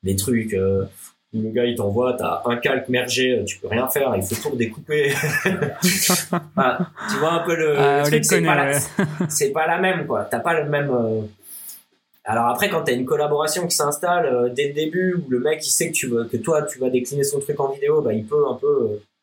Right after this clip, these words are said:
Speaker 1: penser avec toi à son visuel et puis essayer de,
Speaker 2: De construire
Speaker 1: de
Speaker 2: un
Speaker 1: pas
Speaker 2: peu,
Speaker 1: trop,
Speaker 2: ouais.
Speaker 1: euh, ouais, pas trop fermer les portes et de l'imaginer tout de suite, euh, animé, qu'est-ce que ça pourrait donner, et cetera.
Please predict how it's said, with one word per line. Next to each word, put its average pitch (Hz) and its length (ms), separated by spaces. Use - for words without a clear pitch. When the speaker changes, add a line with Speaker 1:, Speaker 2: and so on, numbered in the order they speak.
Speaker 1:
penser 139 280
avec 131 280
toi 143 120
à - 40
son 131 160
visuel 131 520
et 104 100
puis 107 180
essayer 123 260
de, 107 260
Speaker 2:
De 123 120
construire 143 560
Speaker 1:
de 110 80
Speaker 2:
un - 40
Speaker 1:
pas 113 140
Speaker 2:
peu, 120 80
Speaker 1:
trop, 117 300
Speaker 2:
ouais. 107 120
Speaker 1:
euh, 104 100
ouais, 147 300
pas 127 120
trop 123 200
fermer 131 300
les 135 100
portes - 200
et 123 120
de 120 120
l'imaginer 131 640
tout - 100
de - 60
suite, - 240
euh, 113 300
animé, 127 480
qu'est-ce 110 160
que - 60
ça - 140
pourrait 113 200
donner, 139 260
et - 60
cetera. 131 400